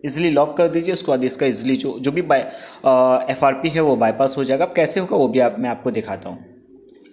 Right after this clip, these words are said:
अब यहाँ पे मैं वाईफाई फिर कनेक्ट करता हूँ, अब कनेक्ट करूँगा, क्योंकि उस टाइम मुझे कनेक्ट नहीं करना था, इस टाइम कनेक्ट करना है। जब मैं कनेक्ट कर रहा हूँ उस टाइम ही आपको करना है। जैसे जैसे मैं किया हूँ, बोलने का मतलब ये है दोस्तों, मैं वीडियो ऐसी बना के मैं अपलोड कर सकता हूँ, लेकिन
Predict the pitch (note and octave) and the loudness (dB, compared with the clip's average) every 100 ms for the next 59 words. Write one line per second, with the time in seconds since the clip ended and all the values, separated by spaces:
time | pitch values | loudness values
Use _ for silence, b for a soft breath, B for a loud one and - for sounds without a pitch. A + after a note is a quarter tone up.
0 | B B E3+ F3+ F3+ F3+ F3 E3+ E3 D#3+ | B B -2 0 -2 -2 -2 0 2 2
1 | C3+ C#3 C3+ - D3+ E3+ D#3 B2+ A#2 A2+ | 2 2 2 0 0 -2 0 0 0 -4
2 | G#2+ G2+ G2+ G2 G2+ - D#3 F3 D#3+ C#3+ | -6 -8 -10 -12 -14 -4 0 0 2 0
3 | A#2+ - A2 G#2 G#2 G#2+ C#3+ C3+ D#3+ D#3 | 0 -2 -4 -4 -8 -6 -6 -2 -4 -2
4 | D#3+ D3+ C#3 D3 C#3 B2 B2 A2+ C3 C3+ | -4 -2 -4 -2 -2 -4 -6 -4 -2 0
5 | D3+ D3+ D#3 - - D3+ - E3 D#3+ B2 | 0 0 -2 -6 -6 -6 0 0 2 0
6 | A2+ - G#2+ G#2 G#2+ D3 D#3 C#3+ C3+ D3 | -2 -6 -8 -8 -4 -2 0 0 0 -2
7 | D3 C#3+ C3+ C3+ A#2+ B2 C#3+ B2+ A#2 - | -2 -2 -4 -2 0 0 -2 -2 -4 -6
8 | G#2 A2 C#3 - F3 F#3 F#3 B B B | -6 -4 -2 -2 -4 -6 -8 B B B
9 | - F3+ G3 F3 D#3+ D#3 F3 F3 E3 D3+ | 0 0 2 2 2 2 0 0 -2 -2
10 | E3 D3 E3+ E3+ G3+ A#3 G#3 D#3 - C#3 | -2 0 0 2 0 0 0 -2 -4 -4
11 | D3 G3+ G#3 - D#3+ F3+ F3+ E3 E3 E3+ | 0 2 4 4 0 -2 -2 0 0 -2
12 | F3 E3+ D3+ D#3+ D#3 D3 D3 C3+ - A#2 | -4 -2 0 -2 2 0 0 -6 -4 -4
13 | A#2+ C3 D#3+ | -4 -4 -6